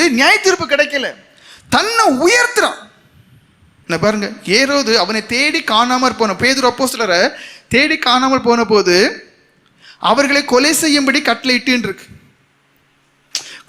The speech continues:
ரொம்ப மோசமான, ரொம்ப மோசமான. அப்படிப்பட்டதான அந்த கொலைகாரன் கொலை செய்யும் போது அந்த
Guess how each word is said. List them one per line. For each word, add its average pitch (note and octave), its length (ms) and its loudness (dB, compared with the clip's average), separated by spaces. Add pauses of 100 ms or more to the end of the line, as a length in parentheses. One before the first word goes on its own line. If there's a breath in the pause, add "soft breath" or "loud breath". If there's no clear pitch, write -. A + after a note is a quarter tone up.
ரொம்ப F#4+ 180 0 (140)
மோசமான, F#4+ 420 4 (960)
ரொம்ப F#4+ 260 2 (120)
மோசமான. E4 460 0 (1300 loud breath)
அப்படிப்பட்டதான G4+ 760 0
அந்த F#4 140 0 (100)
கொலைகாரன் F#4 720 2
கொலை C#4+ 300 2
செய்யும் G4 400 0
போது E4 240 0
அந்த E4+ 200 -2